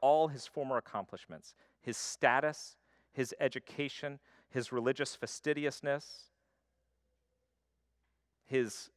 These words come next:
you know, clerking for the Supreme Court justice. He says, "Indeed, I count everything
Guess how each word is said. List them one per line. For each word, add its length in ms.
you 80
know, 200
clerking 460
for 120
the 80
Supreme 400
Court 260
justice. 640
He 80
says, 220
"Indeed, 320
I 80
count 300
everything 560